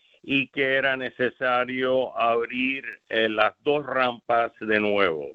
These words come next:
Y eso es lo que ha pasado desde entonces. La rampa que va hacia el norte y la rampa que va hacia el sur, las dos han abier-,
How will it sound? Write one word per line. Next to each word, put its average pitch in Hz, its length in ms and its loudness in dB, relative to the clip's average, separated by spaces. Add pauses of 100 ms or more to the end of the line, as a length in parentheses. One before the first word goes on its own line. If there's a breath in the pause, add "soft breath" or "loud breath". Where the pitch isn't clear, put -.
Y 107 180 0
eso 110 260 0
es 110 60 0
lo 107 140 0
que 104 80 0
ha 104 80 0
pasado 104 600 -2
desde 98 200 -2
entonces. 123 600 0 (340 soft breath)
La 101 320 0
rampa 104 520 -2
que 101 140 0
va 104 240 2
hacia 98 220 0
el 101 120 -4
norte 123 500 0
y 107 140 -6
la 98 180 2
rampa 101 320 -2
que 101 100 0
va 101 140 2
hacia 98 280 -2
el 95 120 -4 (120)
sur, 123 320 0
las 98 220 0
dos 107 240 -2
han 104 160 0
abier-, 127 420 0